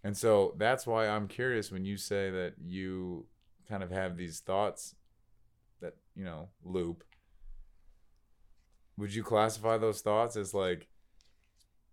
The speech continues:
you could just go autopilot a little bit, or are these things that you, like, find answers to? You try to figure out why you're thinking these things.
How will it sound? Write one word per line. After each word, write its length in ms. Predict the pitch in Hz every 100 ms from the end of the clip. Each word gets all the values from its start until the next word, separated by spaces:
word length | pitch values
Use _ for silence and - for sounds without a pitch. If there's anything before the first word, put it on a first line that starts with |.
| _
you 180 | 98 98
could 120 | 107
just 140 | 101
go 160 | 110 104
autopilot 640 | 92 90 101 113 117 117
a 60 | 117
little 160 | 120 120
bit, 240 | 123 143 -
or 160 | 101
are 60 | 101
these 220 | 110 107
things 240 | 113 110
that 80 | 104
you, 120 | 87
like, 200 | 101 92
find 280 | - 98 107
answers 420 | 110 131 - 98 -
to? 180 | 85
You 180 | 80 80
try 200 | 80 92
to 80 | 92
figure 320 | 92 104 104
out 160 | 107 98
why 200 | 92 95
you're 100 | 107
thinking 400 | 107 139 135 117
these 200 | 101 90
things. 500 | - 82 53 - -